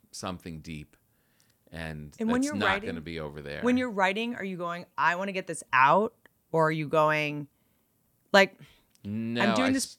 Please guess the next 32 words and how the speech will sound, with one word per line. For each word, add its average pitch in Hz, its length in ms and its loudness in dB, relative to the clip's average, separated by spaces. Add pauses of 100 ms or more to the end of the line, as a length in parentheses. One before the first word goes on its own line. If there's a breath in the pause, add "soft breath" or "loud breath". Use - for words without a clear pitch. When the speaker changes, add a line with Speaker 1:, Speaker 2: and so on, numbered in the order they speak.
(140)
Speaker 2:
project 190 400 0
with, 165 180 -14
about 160 360 -4
Phyllis 165 220 -4
Diller, 135 300 -8 (400)
Speaker 1:
Oh, - 60 -4
Speaker 2:
and 170 220 2
Speaker 1:
yeah. 98 100 -8 (280)
Speaker 2:
I've 170 120 -4
been 170 120 -8
reading 165 220 -8
her 185 60 -8
books, - 420 4 (520 soft breath)
and 180 380 -2 (720)
me 208 120 -6
and 180 80 -6
Jenna 160 200 -4
Friedman 196 320 -8
are 156 80 -6
writing 160 240 -6
it 151 100 -12
together. 156 480 -4 (220 loud breath)
Speaker 1:
Oh, 95 120 -12
nice. 92 220 -12
Speaker 2:
And, 175 300 0
um, 160 400 -4 (340)
I'm 180 140 -4
reading 294 260 -2
it, 208 40 0
and 175 120 -4
I'm 175 100 -6
like, 165 260 -6